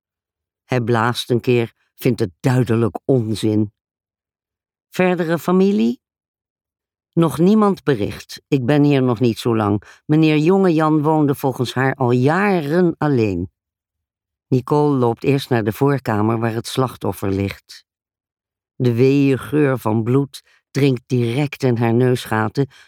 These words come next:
nog voor ze een voet over de drempel heeft gezet. Op de terugweg laat ze haar gedachten de vrije loop.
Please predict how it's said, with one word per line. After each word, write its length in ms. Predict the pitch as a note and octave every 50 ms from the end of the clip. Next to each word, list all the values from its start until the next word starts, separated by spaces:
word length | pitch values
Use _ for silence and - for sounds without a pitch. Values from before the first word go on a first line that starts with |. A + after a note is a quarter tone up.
| _ -
nog 220 | - C#3+ C3+ -
voor 300 | - - F#3+ F#3+ G3 G3
ze 180 | D#3 - C#3+ -
een 160 | - B2 A#2+
voet 340 | - - C3 E3 G3+ - -
over 300 | - D#3+ D#3+ C3+ D3 D3
de 120 | C3+ D3
drempel 460 | C3 A#2 C3 C3 A#2+ A#2 - A2+ G#2 G2+
heeft 260 | A2 G2+ - - -
gezet. 560 | - G#2+ F#2+ G2+ G2 G2 G2 _ - - - _ _ _ _ _ _ _ _ _ _ _ _ _ _ _ _ _ _ _ _ _ _
Op 180 | - - A2+ -
de 140 | - B2 A#2
terugweg 640 | - - C#3+ C#3+ - - - C#3 C3+ C#3 - - - _ _ _ _
laat 320 | - - C3+ C3+ B2 -
ze 80 | - B2
haar 220 | A#2+ A#2+ A#2 A2+
gedachten 540 | - - G2+ G2 B2 A#2 - - - C3 A2
de 80 | G#2+
vrije 460 | F#2 - A2+ A2 A#2 A#2 A2+ A2 A2+ A2
loop. 480 | G#2 G2+ F#2 F#2+ F#2 - - - _